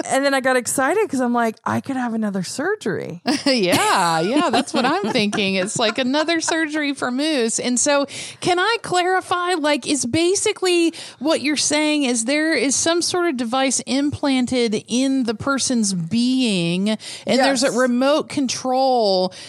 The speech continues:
Speaker 2: that
Speaker 1: Yeah.
Speaker 2: you, you hit, and that activates said device, and said device causes your tongue to move so that you basically don't need a C pap?
Speaker 1: Yeah, correct. So it
Speaker 2: Wow.
Speaker 1: stimulates, it goes in, like, I'm,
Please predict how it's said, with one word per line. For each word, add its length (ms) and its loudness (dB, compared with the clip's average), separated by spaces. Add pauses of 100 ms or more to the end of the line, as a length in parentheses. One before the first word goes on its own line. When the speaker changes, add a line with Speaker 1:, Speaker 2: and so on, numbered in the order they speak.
(120)
Speaker 2:
that 380 2
Speaker 1:
Yeah. 60 -2
Speaker 2:
you, 360 2
you 320 0
hit, 420 0
and 140 0
that 160 0
activates 760 0
said 360 0
device, 480 0
and 100 0
said 240 0
device 480 -2
causes 500 -2
your 140 -2
tongue 440 -2
to 160 -4
move 840 2 (460)
so 260 2
that 440 2
you 260 0
basically 440 0
don't 220 -2
need 140 0
a 80 0
C 240 0
pap? 480 -4 (640)
Speaker 1:
Yeah, 260 0
correct. 540 0 (320)
So 180 4
it 120 4
Speaker 2:
Wow. 40 -6
Speaker 1:
stimulates, 840 2
it 200 -2
goes 280 2
in, 160 0
like, 540 -2
I'm, 220 0